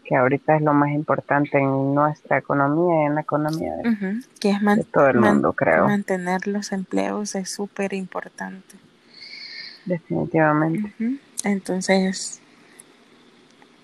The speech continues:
Speaker 2: ten-, tenemos que existir más consumidores.
Speaker 1: Sí. Bueno, ojalá esto mejore. Y nada,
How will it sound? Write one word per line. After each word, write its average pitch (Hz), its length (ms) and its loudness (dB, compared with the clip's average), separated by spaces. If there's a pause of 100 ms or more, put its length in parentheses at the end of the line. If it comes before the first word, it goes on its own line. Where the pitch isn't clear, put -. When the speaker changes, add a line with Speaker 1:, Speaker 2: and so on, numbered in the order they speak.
(380)
Speaker 2:
ten-, 190 300 2 (100)
tenemos 196 380 2
que 208 160 0
existir 214 540 -4
más 220 540 -2
consumidores. 196 880 -8 (2000)
Speaker 1:
Sí. 175 200 -2 (1200)
Bueno, 160 280 -8 (320)
ojalá 175 340 0
esto 175 240 -2
mejore. 214 560 2 (840)
Y 196 120 0
nada, 160 480 4